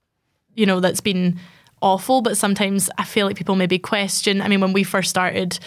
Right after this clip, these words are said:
I actually, I had a TikTok, and then yours kind of blew up one video,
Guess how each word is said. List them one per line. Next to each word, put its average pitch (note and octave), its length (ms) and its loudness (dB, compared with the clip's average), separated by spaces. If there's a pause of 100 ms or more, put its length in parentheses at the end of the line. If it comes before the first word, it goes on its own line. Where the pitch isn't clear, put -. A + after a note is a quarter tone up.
(420)
I G3+ 160 -2
actually, G#3 300 -2
I F#3+ 100 0
had F#3 260 -2
a F#3 60 -2
TikTok, E3+ 540 -2 (120)
and F#3 140 -2
then F3+ 420 0 (500)
yours F#3+ 520 2
kind G3 200 0
of F3 440 -6
blew F3 300 0
up F#3 180 -4
one F#3 180 2
video, G3+ 380 2